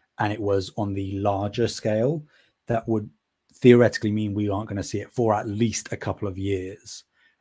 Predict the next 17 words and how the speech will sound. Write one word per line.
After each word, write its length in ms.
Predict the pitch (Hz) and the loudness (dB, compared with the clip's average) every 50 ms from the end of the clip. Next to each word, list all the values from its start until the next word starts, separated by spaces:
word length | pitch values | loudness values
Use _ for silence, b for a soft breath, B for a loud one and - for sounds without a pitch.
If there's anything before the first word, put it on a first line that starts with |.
| _ _ | _ _
And 100 | 110 107 | -2 -2
I 80 | 104 | -2
just 220 | 101 - 123 - - | -2 -2 -6 -4 0
dread 240 | - 113 104 98 - | 0 0 0 0 -2
to 80 | 104 95 | -6 -6
think 280 | - - 107 117 113 - | -4 -4 -4 -4 -6 -4
what 220 | - 113 110 - _ | -4 -4 -4 -6 _
public 340 | - - 104 95 95 - - | -4 -4 -4 -4 -6 -10 -8
sentiment 560 | - - 104 101 - - 113 113 123 - - _ _ | -6 -6 -6 -6 -4 -4 -4 -4 -4 -6 -10 _ _
on 280 | 113 104 98 95 95 | -4 -4 -4 -4 -6
the 360 | 92 101 98 101 98 98 - - _ _ - | -6 -8 -8 -8 -8 -10 -12 -14 _ _ -4
multiverse 800 | 110 104 104 101 98 - 110 104 95 101 95 98 98 95 - - | -2 -2 -2 -4 -4 -4 -4 -4 -4 -4 -4 -4 -4 -6 -6 -10
shenanigans, 880 | - - 104 104 98 95 98 98 98 101 98 98 95 92 - - - b b b b b b b b b b b _ _ _ _ - | -10 -6 -6 -6 -4 -4 -6 -6 -6 -6 -6 -6 -6 -8 -10 -12 -18 b b b b b b b b b b b _ _ _ _ -6
um, 680 | 101 95 92 92 92 92 92 92 92 92 92 92 - _ _ _ _ _ _ _ _ _ _ _ | -4 -4 -4 -4 -6 -8 -8 -8 -8 -8 -10 -12 -14 _ _ _ _ _ _ _ _ _ _ _
sort 200 | - 120 101 101 | -10 -8 -6 -6
of 180 | 95 87 87 - - _ _ _ _ _ _ _ _ _ _ _ _ | -8 -8 -12 -16 -20 _ _ _ _ _ _ _ _ _ _ _ _
take, 560 | - - 104 104 120 - _ _ - - | -4 -2 0 0 -2 -4 _ _ -20 -20